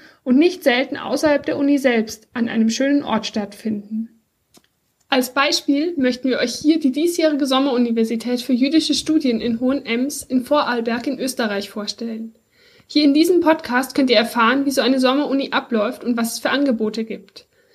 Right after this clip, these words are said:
Wir möchten euch ermutigen, auch selbst auf Sommerunis zu fahren, weil es eine ganz besondere und einmalige Erfahrung ist. Man in entspannter Atmosphäre unglaublich viel lernt,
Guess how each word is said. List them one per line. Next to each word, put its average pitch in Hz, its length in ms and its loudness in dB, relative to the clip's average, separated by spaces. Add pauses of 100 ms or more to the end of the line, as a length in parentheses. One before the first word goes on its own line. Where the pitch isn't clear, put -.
(180)
Wir 247 120 0
möchten 247 360 0
euch 233 180 -4
ermutigen, 262 520 2
auch 277 160 -8
selbst 294 380 2
auf 196 120 -4
Sommerunis 208 540 -4
zu 240 120 -6
fahren, 220 400 -8 (300)
weil 233 120 -4
es 247 120 -6
eine 240 240 -4
ganz 285 300 -2
besondere 254 580 0
und 254 160 -4
einmalige 277 580 2
Erfahrung 247 560 0
ist. - 380 -12 (220)
Man 233 120 -2
in 220 160 -2
entspannter 311 720 2
Atmosphäre 254 560 -2
unglaublich 262 580 0
viel 247 180 4
lernt, 226 440 0